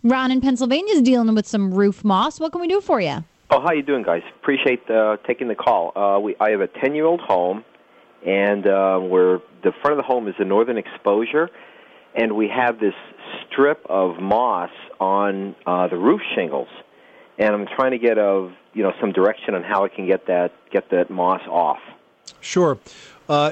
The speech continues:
Speaker 3: since it's the north face, it's typically more shady. Do you have, uh, uh, any trees that overhang the home there that are causing that shade?
Speaker 2: Well, n-, no. In the back, we have southern exposure, but in the back is,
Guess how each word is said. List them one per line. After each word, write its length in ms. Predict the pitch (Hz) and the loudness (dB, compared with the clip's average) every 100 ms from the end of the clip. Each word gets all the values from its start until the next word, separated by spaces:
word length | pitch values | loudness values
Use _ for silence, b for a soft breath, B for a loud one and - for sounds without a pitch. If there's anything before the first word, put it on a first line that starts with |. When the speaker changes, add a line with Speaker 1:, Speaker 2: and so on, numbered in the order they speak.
| 143 | -4
Speaker 3:
since 260 | - 208 | -2 -2
it's 120 | 196 160 | -2 -2
the 80 | |
north 260 | 165 175 147 | 0 0 -2
face, 440 | - 165 160 131 | -2 0 0 -2
it's 120 | 120 - | -6 -2
typically 380 | 156 135 139 | -2 0 -2
more 160 | 127 131 | 0 -2
shady. 420 | - 156 147 135 | 0 0 2 2
Do 80 | 127 | 2
you 80 | 143 | 2
have, 220 | 160 135 | 0 -2
uh, 220 | 120 113 - | -4 -6 -6
uh, 260 | 110 104 110 | -6 -6 -8
any 180 | 123 123 | -4 -2
trees 380 | 107 - 151 139 | -2 0 2 2
that 100 | 139 | 2
overhang 480 | 131 139 117 131 139 | 2 2 0 -2 -2
the 80 | 123 | 0
home 240 | 135 135 | 0 0
there 220 | 131 131 | 0 0
that 80 | 120 | -2
are 60 | 110 | -2
causing 340 | 131 123 127 | -2 -2 -2
that 120 | 120 | -6
shade? 420 | - 123 131 143 - _ - | -4 -2 0 -2 -10 _ -8
Speaker 2:
Well, 520 | 107 117 131 135 131 | -2 2 4 2 0
n-, 80 | 143 139 | -4 0
no. 280 | 147 110 | 2 2
In 160 | 107 117 | 2 0
the 80 | 101 | -2
back, 440 | - 131 170 170 - | 0 0 0 -2 -2
we 120 | 120 | 2
have 100 | 101 - - | 2 0 0
southern 240 | 170 147 | 0 0
exposure, 600 | 98 - - 92 87 95 | -6 -8 -2 0 0 -2
but 220 | 85 92 | 0 0
in 80 | 92 | 0
the 60 | 90 | 0
back 360 | 104 110 120 | 0 -2 -4
is, 120 | 98 | -8